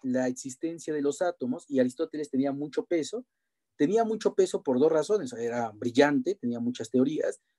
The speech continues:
pero aparte, eh, Grecia estaba fundada en el esclavismo, entonces, pues, eh, imponían, ¿no? Eh,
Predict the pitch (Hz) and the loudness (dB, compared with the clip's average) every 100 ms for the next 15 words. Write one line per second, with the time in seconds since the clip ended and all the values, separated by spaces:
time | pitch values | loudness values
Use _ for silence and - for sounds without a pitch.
0 | _ 143 139 139 156 147 190 185 123 117 | _ 6 6 6 0 0 -4 -4 -4 -2
1 | 143 165 156 156 147 135 123 127 127 131 | 0 0 0 -2 -2 -2 -2 -2 -4 0
2 | 127 139 143 127 113 113 110 - 123 170 | 2 4 2 0 -4 -8 -10 -4 -4 -4
3 | 143 123 247 - _ _ _ 123 123 127 | -4 -4 -4 -10 _ _ _ -8 2 4
4 | 127 143 131 131 117 113 123 127 127 143 | 4 2 2 2 2 2 4 6 8 6
5 | 165 190 151 120 123 _ 196 254 - 113 | 6 4 2 2 -4 _ -12 -10 -8 -8
6 | 107 107 110 | -6 -8 -10